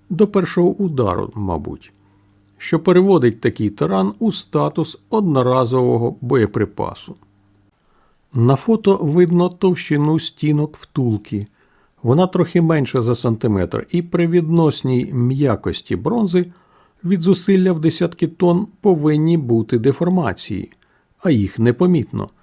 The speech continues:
Тобто або відразу ламалася дерев'яна основа, або ці тарани з неї зривалися. Або ж вони зовсім не були у вжитку.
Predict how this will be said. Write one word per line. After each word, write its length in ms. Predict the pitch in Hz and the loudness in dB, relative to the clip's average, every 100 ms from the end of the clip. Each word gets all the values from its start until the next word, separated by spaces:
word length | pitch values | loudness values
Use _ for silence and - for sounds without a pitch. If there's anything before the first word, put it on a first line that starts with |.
| _ _ _ _ _ _ | _ _ _ _ _ _
Тобто 380 | - 151 151 170 170 | 2 2 4 2 2
або 300 | 165 180 156 | 4 4 4
відразу 580 | 156 151 143 110 107 | 4 4 4 2 2
ламалася 560 | 113 113 101 101 107 117 | 2 4 2 2 0 -4
дерев'яна 560 | 98 110 110 113 123 151 | -2 2 2 2 0 -2
основа, 440 | 156 226 202 196 - | -2 0 0 0 -2
або 340 | 180 170 185 | -2 2 0
ці 180 | 175 175 | 2 -2
тарани 560 | 170 165 165 160 165 - | 0 0 2 0 -2 -2
з 220 | 143 117 | -2 0
неї 340 | 123 127 127 123 | 0 2 2 2
зривалися. 760 | 131 139 104 85 87 - 117 - _ _ _ _ _ _ _ _ | 4 4 4 2 -2 -8 -14 -16 _ _ _ _ _ _ _ _
Або 380 | - 151 202 233 | -2 0 4 2
ж 320 | 202 - - | 2 -6 -6
вони 400 | 175 165 170 170 | -2 0 4 4
зовсім 600 | 120 123 151 - 220 190 | 4 4 2 0 0 0
не 100 | 156 | 0
були 380 | 113 113 131 175 | 2 2 2 0
у 140 | - 170 | 0 -2
вжитку. 680 | 147 143 143 - - 98 | 0 0 0 -2 -10 -14